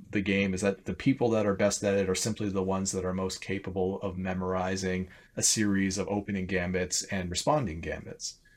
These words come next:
Of course, we're all fallible. That's one of the elements of this movie that they kind of touch on but don't really explore too deeply. Yeah, we're human beings, and maybe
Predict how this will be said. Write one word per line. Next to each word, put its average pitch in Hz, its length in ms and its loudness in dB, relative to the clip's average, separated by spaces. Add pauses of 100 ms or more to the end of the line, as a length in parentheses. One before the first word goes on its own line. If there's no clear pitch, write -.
(520)
Of 113 160 -4
course, 107 380 2
we're 101 160 4
all 92 320 4 (180)
fallible. 90 640 0 (180)
That's 127 220 4
one 131 160 6
of 113 80 2
the 110 100 6
elements 104 360 6
of 120 60 0
this 110 140 -2
movie 113 220 2
that 107 160 0
they 101 80 -6
kind 120 200 -2
of 101 120 -10
touch - 240 -2
on 113 160 0
but 98 80 -4
don't 104 120 -2
really 101 140 -2
explore 101 380 -2
too 101 160 -2
deeply. 113 580 0 (580)
Yeah, 123 440 8
we're 113 180 4
human 135 380 4
beings, 104 460 2
and 101 520 0
maybe 123 640 4